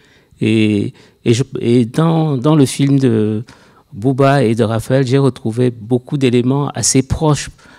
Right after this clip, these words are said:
par rapport à, au foyer, par rapport à, à tous ces gens qui venaient.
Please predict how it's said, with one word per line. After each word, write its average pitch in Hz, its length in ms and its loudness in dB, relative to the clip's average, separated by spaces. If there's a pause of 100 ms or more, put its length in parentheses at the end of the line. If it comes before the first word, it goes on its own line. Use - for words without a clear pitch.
(140)
par 117 120 -8
rapport 110 400 -4
à, 98 360 -6 (400)
au 113 100 -2
foyer, 120 580 4
par 120 200 -4
rapport 120 360 -2
à, 107 160 -4 (360)
à 120 100 -6
tous - 180 -8
ces 143 180 2
gens 135 200 0
qui 135 160 -4
venaient. 127 520 0